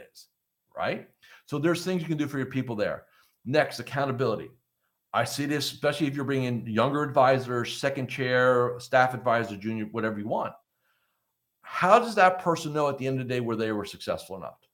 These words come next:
And I, look, and I know this is not nineteen eighty. I know we're not cold calling and dropping tickets. I understand that. But if I've got somebody a year in the business or two or three years in the business, and they're working under you on your team,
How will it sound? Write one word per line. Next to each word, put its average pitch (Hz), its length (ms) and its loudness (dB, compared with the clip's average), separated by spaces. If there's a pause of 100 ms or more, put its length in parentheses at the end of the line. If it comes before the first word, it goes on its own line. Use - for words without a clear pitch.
(500)
And 165 480 0
I, 202 260 0
look, 165 180 0
and 156 100 2
I 202 100 2
know 175 180 4
this 190 160 -4
is 160 80 -6
not 151 160 2
nineteen 127 380 -2
eighty. 92 340 -6 (340)
I 165 120 2
know 262 140 4
we're 214 120 2
not 165 200 4
cold 147 220 0
calling 127 260 2
and 110 80 -4
dropping 95 360 0
tickets. - 400 -8
I 170 80 -10
understand 302 480 -8
that. - 220 -8 (560)
But 185 300 6
if 175 140 0
I've 185 200 4
got - 160 4
somebody 202 460 0
a 139 60 2
year 151 260 0
in 214 60 0
the 175 80 0
business 175 400 0
or 131 80 -2
two 175 220 -6
or 160 80 0
three 160 200 0
years 160 120 4
in 143 40 -8
the 135 60 -4
business, 175 440 -2
and 139 100 -4
they're 170 120 2
working 156 320 0
under 185 320 0
you 113 380 0
on 151 240 2
your 143 220 0
team, 131 720 -4